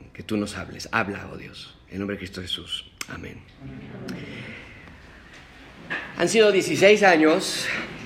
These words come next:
desde esa primera reunión de Roca Eterna. Y lo que nosotros llamamos aniversario, eh, rápidamente, si no tenemos cuidado, podemos confundirlo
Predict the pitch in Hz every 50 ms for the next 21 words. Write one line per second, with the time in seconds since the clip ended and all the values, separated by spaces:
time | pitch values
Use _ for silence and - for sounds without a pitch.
0 | - 135 147 143 156 175 180 175 - 202 180 - - - 170 160 160 180 190 196
1 | 196 - 294 294 196 190 - - - - - - - - - - 143 156 156 156
2 | 156 170 175 180 180 180 180 180 175 170 160 143 143 156 151 151 147 143 131 127
3 | - - - - - - - 131 151 160 156 160 165 156 156 156 - 135 131 135
4 | 156 160 151 139 123 123 101 82 71 - - - - - - - - - - -
5 | - - - - - - - - - - - - - - - 220 220 220 226 226
6 | 247 262 262 269 277 254 190 208 180 175 190 202 208 208 208 208 202 - 190 170
7 | 165 151 139 143 139 139 - 196 185 180 160 139 120 113 113 113 120 120 - -
8 | - - - - - - - - - - - - - - - - - - - -
9 | - - - - - - - - - - - - - - 123 131 127 123 - 160
10 | 190 208 220 - 233 208 180 165 156 151 139 127 123 131 156 160 151 - 147 151
11 | 175 196 214 202 - 202 185 180 185 180 180 180 180 - - 151 143 139 131 117
12 | 101 101 101 104 95 - - - - - - - - - - - - - - -
13 | - - 160 175 196 208 226 196 - - 170 156 143 - 147 151 151 156 160 202
14 | 220 220 196 165 147 135 135 156 170 - - - -